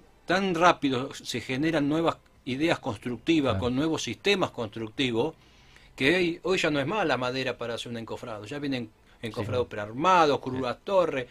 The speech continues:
Speaker 1: Entonces, todo ese tipo de, de actividades que antes se hacían de una
Speaker 2: Sí,
Speaker 1: manera
Speaker 2: cada, cada, cada, cada elemento, cada material, cada accesorio,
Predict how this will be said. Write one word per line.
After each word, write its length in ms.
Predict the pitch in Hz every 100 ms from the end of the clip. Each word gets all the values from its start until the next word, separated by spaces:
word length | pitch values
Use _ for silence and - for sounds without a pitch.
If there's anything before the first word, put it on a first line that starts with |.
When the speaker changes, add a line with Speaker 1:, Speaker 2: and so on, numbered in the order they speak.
| - - -
Speaker 1:
Entonces, 320 | - 110 107 -
todo 140 | 196 202
ese 180 | -
tipo 280 | - 175 156
de, 180 | 135 123
de 180 | 123 120
actividades 500 | 117 131 139 156 127
que 200 | 131 123
antes 420 | 151 151 139 117
se 80 | 123
hacían 240 | - 156
de 60 | 147
una 100 | 135
Speaker 2:
Sí, 60 |
Speaker 1:
manera 220 | 127 156 170
Speaker 2:
cada, 160 | 143
cada, 280 | 165 160 127
cada, 360 | 160 160 156 110
cada 240 | 156 151
elemento, 640 | 139 127 147 175 151 147
cada 200 | 131 147
material, 520 | 135 117 117 139 156
cada 180 | 131 147
accesorio, 600 | 131 120 104 175 160 127